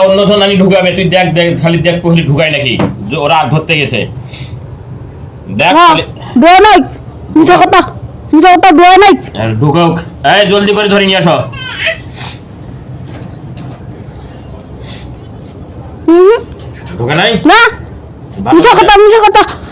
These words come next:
Speaker 1: এলা
Speaker 2: মিছা
Speaker 1: ঢুকে
Speaker 2: কথা,
Speaker 1: নাই।
Speaker 2: মিছা কথা, ডোয়া নাই।
Speaker 1: হ্যাঁ, দেখ ভালো করে দেখ, যখন ঢুকবে। আইছে ওরা?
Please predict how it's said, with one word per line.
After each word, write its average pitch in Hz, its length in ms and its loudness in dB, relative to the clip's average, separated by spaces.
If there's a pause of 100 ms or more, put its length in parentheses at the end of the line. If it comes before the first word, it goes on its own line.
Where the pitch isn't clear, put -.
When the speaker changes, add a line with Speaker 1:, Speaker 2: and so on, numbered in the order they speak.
Speaker 1:
এলা 302 180 2
Speaker 2:
মিছা 381 140 6
Speaker 1:
ঢুকে 392 120 4
Speaker 2:
কথা, 381 140 4
Speaker 1:
নাই। - 420 -6
Speaker 2:
মিছা 359 220 6
কথা, 381 140 4 (100)
ডোয়া 392 200 6
নাই। 349 80 4 (160)
Speaker 1:
হ্যাঁ, 127 180 -2
দেখ 165 140 2 (120)
ভালো 165 140 2
করে 165 160 0
দেখ, 147 160 0
যখন 160 220 2
ঢুকবে। 139 260 0 (240)
আইছে 151 200 0
ওরা? 196 200 2